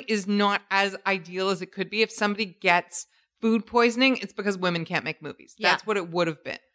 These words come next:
Speaker 2: And I don't mean to sit here and be negative about something that was so positive. I just don't want us to get overconfident. I don't want us to, like, take this and be like, "This is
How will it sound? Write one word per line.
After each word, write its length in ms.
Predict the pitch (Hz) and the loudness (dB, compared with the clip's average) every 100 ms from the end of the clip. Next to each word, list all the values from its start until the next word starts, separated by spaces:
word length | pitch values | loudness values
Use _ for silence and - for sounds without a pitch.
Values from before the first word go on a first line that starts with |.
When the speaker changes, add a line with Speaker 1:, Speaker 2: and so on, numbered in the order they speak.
| _ _ _ _ | _ _ _ _
Speaker 2:
And 120 | 330 | 0
I 120 | 320 359 | 2 4
don't 200 | 415 349 | 2 4
mean 180 | 381 349 | 4 2
to 100 | 302 | -2
sit 260 | - 302 | -2 -4
here 500 | 262 254 208 185 185 _ _ - - | -4 0 2 2 0 _ _ -14 0
and 360 | 233 220 220 - - | 4 4 2 -2 0
be 600 | 240 233 220 208 202 - _ _ - | 4 4 4 2 0 -4 _ _ -4
negative 640 | 214 269 262 240 220 214 202 | 2 2 4 4 4 4 2
about 320 | 202 196 190 | 2 2 2
something 320 | - 240 233 214 | 2 0 2 0
that 120 | - | 0
was 140 | 196 | -2
so 140 | - 196 | -2 -4
positive. 680 | - 330 339 269 220 196 190 | -2 0 0 -2 -2 -2 -2
I 80 | 247 | -2
just 260 | 226 320 - | 0 0 2
don't 260 | 294 302 | 0 0
want 280 | 254 254 254 - | 0 2 2 2
us 260 | 214 220 - | 2 2 0
to 100 | 220 | 0
get 200 | 202 196 | 2 2
overconfident. 760 | 208 196 - 185 175 139 107 - | 2 -2 -2 -2 -2 -6 -10 -4
I 60 | |
don't 200 | 196 233 | 0 2
want 280 | 262 254 233 | 4 4 4
us 200 | 220 208 | 2 2
to, 100 | 220 | 0
like, 320 | 190 175 - | 2 2 -2
take 340 | - 339 339 339 | 0 4 4 4
this 280 | 277 262 262 | 4 4 2
and 180 | 214 202 | 0 2
be 160 | 202 | 4
like, 360 | 196 185 180 - _ - _ _ _ _ _ | 4 4 2 -2 _ -20 _ _ _ _ _
"This 340 | 190 240 269 254 | 0 2 2 2
is 640 | 233 226 220 214 190 196 | 4 6 6 4 2 -2